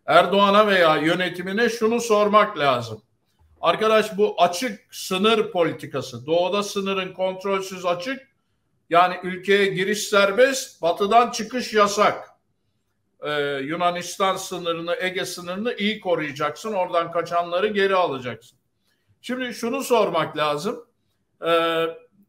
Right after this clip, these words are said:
ya bu senin politikan mı değil mi arkadaş? Açık sınır. Yani kim gelirse gelsin göz yumacağım. İşte göstermelik duvar ördüm. Yok, e,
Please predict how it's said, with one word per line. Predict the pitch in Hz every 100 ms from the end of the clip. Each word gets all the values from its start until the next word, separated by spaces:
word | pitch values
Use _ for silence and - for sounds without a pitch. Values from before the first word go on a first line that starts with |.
| _
ya | 196 233 233
bu | 240
senin | - 233 262 262 -
politikan | - 226 247 - 269 254 233 240
mı | 277 233
değil | 247 247 214
mi | 156
arkadaş? | 156 160 170 120 - - _ -
Açık | 175 - 233 -
sınır. | 208 208 214 147 - _ _ _ _ -
Yani | 180 175 170
kim | 214 196
gelirse | 175 185 185 185 160
gelsin | 165 151 - 190 170
göz | 180 170 151
yumacağım. | 139 117 151 196 - _ _ -
İşte | - 180
göstermelik | 165 185 185 196 185 180 180 190 -
duvar | 170 170 180 175
ördüm. | 151 143 120 160 165
Yok, | 160 180 175 165
e, | 165 165 165